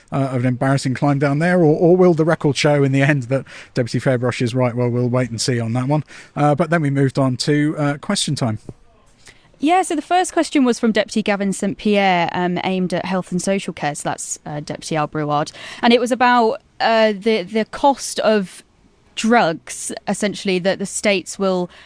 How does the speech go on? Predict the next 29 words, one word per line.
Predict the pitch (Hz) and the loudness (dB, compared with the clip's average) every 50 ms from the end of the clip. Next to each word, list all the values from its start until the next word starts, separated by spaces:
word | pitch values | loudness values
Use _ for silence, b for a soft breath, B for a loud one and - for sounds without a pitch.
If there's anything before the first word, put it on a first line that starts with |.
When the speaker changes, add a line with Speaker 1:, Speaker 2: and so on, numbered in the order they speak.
| B B | B B
Speaker 2:
provide | - - 214 180 208 202 202 196 190 190 190 165 - - - - - _ _ _ - | -4 -2 0 0 0 0 2 2 0 0 0 -2 -6 -10 -10 -12 -14 _ _ _ -20
for | - - - 214 202 | -20 -6 -4 -4 -4
free, | - - - - 233 202 185 175 170 165 165 165 - | -4 -6 -2 0 2 2 2 0 0 -2 -2 -4 -2
in | - 190 190 | 0 0 2
a | 190 | 2
nutshell. | 190 190 190 - - - - - 175 156 156 160 | 2 2 0 0 -2 -6 -4 -2 0 0 0 -2
But, | 156 - 208 - - | 0 0 0 0 0
uh, | 226 B B B B - | -4 B B B B -4
admittedly, | - 262 226 262 269 - 254 196 220 220 | -2 2 2 2 2 0 0 0 -2 -2
through | 214 - 240 233 | 0 0 -2 0
this, | 190 202 190 - | 0 0 -2 0
there | - 214 | -2 0
wasn't | 202 226 214 208 147 | 0 0 0 0 0
a | 170 | 0
lot | 185 175 143 160 | 0 2 0 0
of, | 160 - | -2 -2
there | - 196 185 | -2 -2 0
wasn't | 185 185 175 180 | 0 0 -2 -2
a | 107 185 | -2 -2
lot | 180 180 113 | 0 0 -2
of | 170 170 | 0 0
new | 185 180 180 180 | 0 0 0 -2
stuff | 180 - - 185 175 156 - | -4 -4 -4 -4 -6 -4 -6
that | - - - | -8 -8 -6
came | - 175 170 185 | -6 -4 -4 -2
out | 202 202 196 - | -2 -2 -4 -4
of | 185 185 | -2 0
it. | 190 190 | 0 0
Um, | - - 175 180 180 180 | 0 0 0 -2 -2 -4